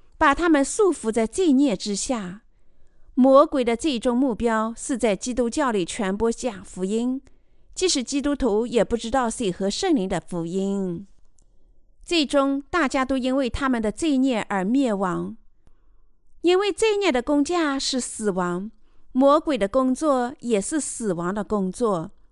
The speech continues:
魔鬼熟练地使无数人远离神的真理，叫他们只听假福音的话，满足他们肉体的情欲。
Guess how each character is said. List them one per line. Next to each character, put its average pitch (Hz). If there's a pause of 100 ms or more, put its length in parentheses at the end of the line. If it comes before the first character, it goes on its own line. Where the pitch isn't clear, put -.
(440)
魔 294
鬼 285
熟 240
练 311
地 233
使 220
无 202
数 339
人 208
远 220
离 185
神 202
的 202
真 254
理， 165 (560)
叫 349
他 339
们 294
只 214
听 320
假 240
福 196
音 240
的 185
话， 202 (400)
满 277
足 311
他 359
们 262
肉 311
体 220
的 185
情 175
欲。 196